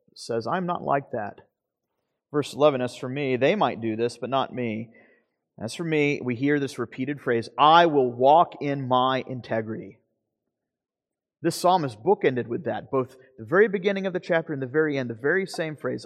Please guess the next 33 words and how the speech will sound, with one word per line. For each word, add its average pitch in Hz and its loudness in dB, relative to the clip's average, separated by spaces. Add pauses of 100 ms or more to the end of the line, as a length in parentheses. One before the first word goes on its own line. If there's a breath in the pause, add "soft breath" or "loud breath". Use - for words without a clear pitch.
"I 160 0 (260 loud breath)
have 196 2
walked 185 0 (180 loud breath)
and 120 -2
I 127 2
will 127 0
continue 196 -6
to 190 -2
walk 135 -4 (140)
according 156 0
to 117 -16
my 117 -6
integrity," 202 -2 (1080)
quite - -8
literally, 170 2
according 131 0 (640 soft breath)
to 139 -12
my 123 0
perfection. - -4 (1400)
And 98 -14
so 110 -4
he 113 2
prays 120 4
that 113 -6
the 113 -6
Lord 113 -2
will 113 -6
redeem 110 -6 (380)
his 104 -10
life 104 0
and 104 -6
deliver 113 0
him 107 -8